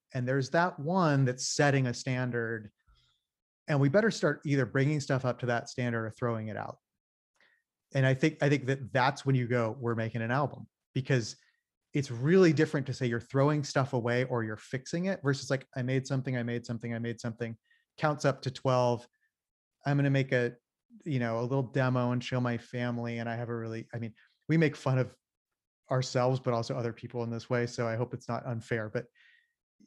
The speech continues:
y-, y-, you can go out and say, like, "Oh, I'm gonna make a really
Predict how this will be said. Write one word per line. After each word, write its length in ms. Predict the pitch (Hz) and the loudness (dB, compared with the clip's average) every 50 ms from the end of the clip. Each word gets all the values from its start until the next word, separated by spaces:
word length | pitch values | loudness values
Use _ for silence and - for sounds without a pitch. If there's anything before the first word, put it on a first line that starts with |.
| _ _ _ _ - | _ _ _ _ -14
y-, 80 | 208 208 - - | -14 -14 -12 -14
y-, 60 | 208 - _ _ - | -16 -16 _ _ -2
you 200 | 190 175 190 185 | 0 2 2 4
can 200 | - - 190 175 | 4 4 4 4
go 220 | 175 190 185 185 | 6 6 6 6
out 120 | 180 165 165 | 8 6 4
and 100 | 170 - | 2 0
say, 120 | - 156 | 0 2
like, 140 | 147 143 143 | 2 2 2
"Oh, 40 | 151 | 2
I'm 80 | 143 147 | 2 2
gonna 120 | 151 151 | 0 0
make 180 | 151 156 147 151 | 0 0 0 0
a 60 | 147 | 2
really 420 | 139 139 135 135 131 123 123 123 | 2 2 2 2 2 0 -2 -4